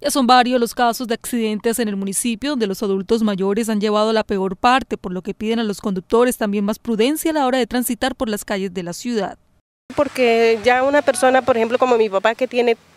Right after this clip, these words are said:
Speaker 2: setenta y tres años, ya ellos pues se dificulta más andar en las calles, es más riesgoso para ellos y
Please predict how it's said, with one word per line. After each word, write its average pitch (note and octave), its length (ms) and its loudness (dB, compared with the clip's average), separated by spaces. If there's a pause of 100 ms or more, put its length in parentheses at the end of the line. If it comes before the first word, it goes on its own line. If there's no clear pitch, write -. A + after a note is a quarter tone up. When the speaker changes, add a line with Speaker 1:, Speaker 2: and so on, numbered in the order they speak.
(180)
Speaker 2:
setenta G#3+ 460 0
y G3 40 -4
tres A3+ 300 0
años, A#3+ 380 2
ya A3+ 240 2
ellos B3 260 -4
pues - 360 -8 (680)
se G#3+ 240 0
dificulta G#3 500 0
más A#3 200 2
andar A#3+ 320 2
en A#3+ 100 2
las G#3 180 -2
calles, B3 360 0
es G3+ 180 -6
más A#3 380 -4
riesgoso A#3 400 -4
para F#3+ 300 0
ellos A3+ 280 -2
y G3 140 -12